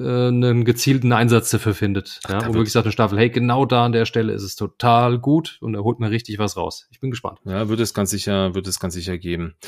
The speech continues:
Speaker 2: Bei der nächsten Karte, das ist eine, ist ein Elite-Talent, äh, das ist im Grunde das, ja, Konter-, äh, also der, der Ge-, das Gegenstück zur, zur Hopeful, diszipliniert oder, äh,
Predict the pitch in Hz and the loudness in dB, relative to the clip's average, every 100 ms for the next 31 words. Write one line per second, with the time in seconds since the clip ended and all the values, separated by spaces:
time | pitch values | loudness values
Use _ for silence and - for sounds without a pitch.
0 | - - - - 101 107 110 107 107 147 | -14 -14 -10 -2 2 2 0 0 2 2
1 | - 220 - 160 196 190 131 135 - 120 | -2 -6 -4 -4 -4 -4 -4 -4 -4 -2
2 | 113 110 113 104 113 104 101 156 190 175 | -2 -2 -4 -4 -4 -4 -4 -4 -4 -4
3 | 156 143 175 - - 123 123 127 123 110 | -2 -2 -4 -6 -4 0 2 2 0 -2
4 | 127 123 120 123 113 127 - - - - | -2 -4 -4 -4 -2 -2 -2 -6 -10 -20
5 | - 113 107 107 - 123 123 127 117 110 | -12 -6 -6 -6 -6 -8 -4 -4 -4 -4
6 | 110 104 101 104 98 - 90 98 101 - | -4 -2 -4 -4 -8 -8 -8 -4 -6 -4
7 | 101 101 - - 123 139 - 131 - - | -6 -6 -6 -4 -4 -6 -4 -6 -6 -6
8 | 123 113 107 104 104 98 165 - 160 147 | 0 0 0 -2 -6 -2 -4 -2 0 0
9 | 143 - - - 131 - - 123 113 110 | 0 -10 -16 -6 -4 -2 -2 -2 0 0
10 | 139 170 123 117 113 110 110 113 113 110 | 2 0 0 0 0 0 -2 -2 -2 -2